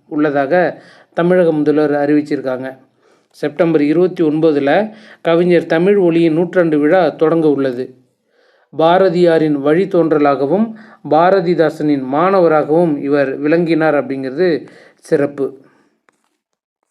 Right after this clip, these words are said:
அடுத்ததாக, அ, மகளிர் இடஒதுக்கீடு மசோதா,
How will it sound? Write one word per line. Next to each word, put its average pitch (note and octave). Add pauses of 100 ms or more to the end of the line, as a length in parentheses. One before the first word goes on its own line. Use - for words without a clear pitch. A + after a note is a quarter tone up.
(1600)
அடுத்ததாக, F3+ (580)
அ, D#3+
மகளிர் F3+
இடஒதுக்கீடு F3
மசோதா, D3